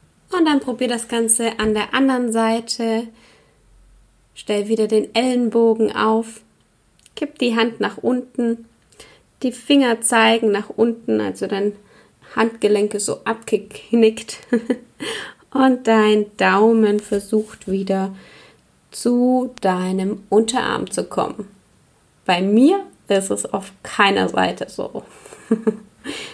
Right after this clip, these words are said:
Da ist ganz schön viel Abstand. Insgesamt kannst du hier auch wieder zwei Punkte erhalten. Also ihr könnt Stand jetzt entweder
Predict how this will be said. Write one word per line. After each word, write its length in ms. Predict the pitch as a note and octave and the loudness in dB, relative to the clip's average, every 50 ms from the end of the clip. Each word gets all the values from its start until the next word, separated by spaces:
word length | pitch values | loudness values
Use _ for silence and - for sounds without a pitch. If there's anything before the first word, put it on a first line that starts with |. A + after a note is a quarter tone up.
| - _ | -18 _
Da 140 | - B3 G3+ | -4 0 0
ist 200 | G3 G3 - - | 0 0 -2 -2
ganz 180 | - F#3 F#3 F#3+ | -2 -2 -2 -2
schön 220 | - - G#3 A3 | 0 0 -2 -2
viel 220 | - - - - - | 0 -2 -4 -4 -2
Abstand. 680 | - G3+ F#3+ - - - - - E3+ - - - - - - _ _ _ _ _ _ _ _ _ _ _ _ _ _ _ _ _ _ _ | -4 -4 -4 -4 -8 -10 -6 -6 -6 -6 -6 -12 -20 -20 -20 _ _ _ _ _ _ _ _ _ _ _ _ _ _ _ _ _ _ _
Insgesamt 720 | - C4 B3 B3 - - - C#4 C4 C#4+ D4 E4 F#4 - - | 0 2 2 2 0 2 0 2 2 2 2 2 0 -2 -2
kannst 300 | - C4 B3+ A#3 - - | -2 0 2 2 2 2
du 40 | A#3 | 2
hier 300 | A3 A#3 G#3+ - F#3+ F#3+ | 2 2 2 2 2 0
auch 180 | F#3+ - - | -2 -2 -8
wieder 260 | G#3 F#3 F#3+ F#3 - | -6 -4 -4 -6 -4
zwei 400 | - - - - A#3 G#3+ A3 C4 | -4 -4 -4 0 0 0 2 2
Punkte 520 | C4+ - - - G#3 F#3+ F#3+ G3 F#3+ - F3 | 0 -4 -2 -2 -2 -2 -2 -4 -8 -8 -8
erhalten. 720 | - D3+ E3 - F3+ F3+ - - - - - - - - - _ _ _ _ _ _ _ _ _ _ _ _ - | -8 -8 -10 -12 -12 -12 -12 -14 -14 -12 -10 -10 -10 -12 -16 _ _ _ _ _ _ _ _ _ _ _ _ -4
Also 260 | - A#3+ A#3+ A3 A3 | 0 0 2 4 4
ihr 100 | G#3+ A3 | 2 2
könnt 200 | A3 - A#3+ A#3 | 2 -2 -2 -2
Stand 380 | - - - A3 G3+ G3 F#3+ - | -2 -4 -4 -4 -4 -4 -4 -4
jetzt 460 | G3 G3 A3 B3 - - - - - | 0 2 2 2 2 -2 -4 -4 -2
entweder 560 | A3 G#3+ G#3 G#3 G#3+ G#3 G#3+ G3 G3 G3 F#3+ | -4 -4 -2 -4 -6 -4 -4 -4 -6 -6 -10